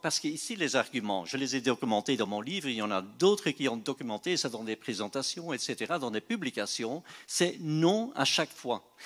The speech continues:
Et c'est comme ça que je crois qu'on peut vraiment les décourager.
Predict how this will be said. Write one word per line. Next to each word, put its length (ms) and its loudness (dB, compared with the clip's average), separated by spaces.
Et 80 10
c'est 160 10
comme 160 10
ça 180 8
que 260 6
je 140 8
crois 320 4
qu'on 880 4
peut 240 8
vraiment 520 6
les 260 2
décourager. 720 0